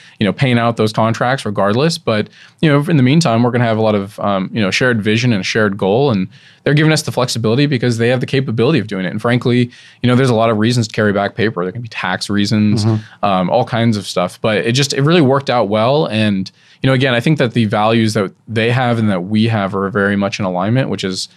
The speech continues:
Speaker 1: allowed us to kind of get to a good, you know, medium that works for both of us.
Speaker 2: And, uh, how did you take that? What was your initial reaction? Okay, and I wanna tie this into a couple different things with, uh, things that we've talked about already.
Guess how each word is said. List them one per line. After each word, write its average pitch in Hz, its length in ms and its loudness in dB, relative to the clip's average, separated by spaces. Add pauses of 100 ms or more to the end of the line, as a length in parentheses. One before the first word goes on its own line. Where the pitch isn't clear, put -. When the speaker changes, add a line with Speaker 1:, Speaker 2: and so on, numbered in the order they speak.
(280)
Speaker 1:
allowed 110 240 2
us 101 100 -2
to - 100 -10
kind 107 180 -2
of 90 140 -6
get 110 180 -2
to 104 180 0
a 95 60 0
good, 95 340 0 (360)
you 110 140 0
know, 87 80 0
medium 104 520 2
that 95 140 0
works 92 180 -4
for - 80 -12
both 90 240 0
of - 60 -8
us. - 240 -8 (400)
Speaker 2:
And, 127 180 2
uh, 110 200 2 (480)
how 127 140 0
did 160 160 4
you 147 100 4
take 135 280 0
that? 127 340 0
What 175 120 2
was 190 140 4
your 147 100 2
initial 139 440 4
reaction? 113 640 0
Okay, 117 240 -2
and 120 80 2
I 131 40 2
wanna 143 180 2
tie 135 220 2
this 127 180 0
into 127 120 4
a 117 40 0
couple 120 200 -2
different 113 220 -2
things 120 260 2
with, 113 200 -2
uh, 107 240 0 (260)
things 135 140 2
that 113 80 2
we've 113 100 2
talked 120 260 0
about 107 180 -2
already. 110 340 0